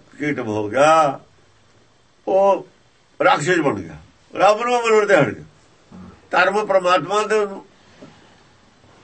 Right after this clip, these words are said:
ਮਧੁ ਕੀਟਵ ਤਾਂ ਪੈਦਾ ਹੋਇਆ ਕਿਉਂਕਿ ਉੱਥੇ ਇਹ ਕਹਿ ਰਹੇ ਨੇ ਗਾਹਾਂ,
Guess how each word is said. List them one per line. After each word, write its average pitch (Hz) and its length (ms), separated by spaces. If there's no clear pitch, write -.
ਮਧੁ 202 220
ਕੀਟਵ 196 380
ਤਾਂ 160 320
ਪੈਦਾ 147 320
ਹੋਇਆ 107 200
ਕਿਉਂਕਿ 220 260
ਉੱਥੇ 226 320
ਇਹ 220 220
ਕਹਿ 208 200
ਰਹੇ 185 140
ਨੇ 117 280
ਗਾਹਾਂ, 151 340